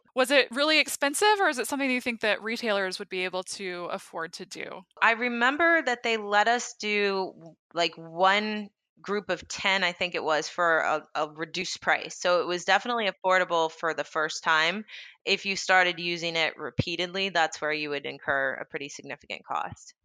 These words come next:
Speaker 1: Okay, okay. That's a great tip. I've never heard of that.
Speaker 2: <laughs>
Speaker 1: I'm, I'm looking at it, something that we should probably do for our <laughs> business. <laughs>
Speaker 2: Yeah, absolutely. I wanna do it again, so.
Speaker 1: How important do you think marketing is, especially on the chemical side, for retailers to be able to capture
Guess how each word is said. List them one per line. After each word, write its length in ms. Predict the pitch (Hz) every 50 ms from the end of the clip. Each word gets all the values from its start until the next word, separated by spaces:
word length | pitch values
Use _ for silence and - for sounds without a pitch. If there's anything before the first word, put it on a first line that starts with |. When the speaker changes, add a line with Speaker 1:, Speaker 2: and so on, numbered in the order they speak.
| _ - -
Speaker 1:
Okay, 240 | 294 - 226 196 214 _ _ -
okay. 280 | - 262 - 208 190 - _ -
That's 200 | - - - 440
a 40 |
great 260 | - - 202 240 302 -
tip. 160 | - 190 -
I've 200 | 208 247 247 220
never 200 | 220 202 202 220
heard 160 | 220 214 220
of 60 | 202
that. 160 | 185 190 160
Speaker 2:
<laughs> 60 | 185 208
Speaker 1:
I'm, 200 | 214 220 214 -
I'm 180 | - 214 220 226
looking 280 | 247 277 - 285 262
at 160 | 247 226 214
it, 260 | 208 196 180 - - - -
something 260 | - 277 233 240 220
that 220 | 226 214 - 202
we 120 | 202 240 233
should 140 | - 240 -
probably 360 | 240 220 202 214 185 208 208
do 140 | 180 190 202
for 160 | - 190 -
our 100 | 240 247
<laughs> 0 |
business. 560 | - - - 214 247 247 - 294 - - - 494
<laughs> 60 | 494 349 - - 539 523 277 - - - - - - -
Speaker 2:
Yeah, 340 | 233 262 415 508 403 220 - - - - -
absolutely. 800 | 180 - - - 220 185 190 214 277 - - 165 156 156 175 185 -
I 100 | - 196
wanna 260 | 196 202 208 196 180
do 120 | 175 180 175
it 80 | 175
again, 360 | 170 165 185 190 185 165 156 160
so. 240 | - 160 156 160 - - - - - - - - _ _ - - - - - -
Speaker 1:
How 120 | - 349 392 587 523
important 280 | - - 494 - 339 320
do 60 | 320
you 60 | 311
think 180 | - 269 - -
marketing 440 | 214 208 220 - 254 226 226 214 208
is, 500 | - 208 214 208 196 196 196 190 - -
especially 680 | - 240 - - 311 311 - - 370 349 320 277 202 - _ _ _ -
on 140 | 233 226
the 80 | 214 214
chemical 460 | - - - 214 208 202 - 175 180
side, 480 | - - 185 160 151 151 - 151 - -
for 220 | - - - 208 190
retailers 640 | 196 202 208 - - 208 196 185 180 170 190 - -
to 100 | - 202
be 60 | 208
able 140 | 196 196 196
to 80 | 190
capture 640 | 190 - - 190 180 185 - - - 180 170 165 -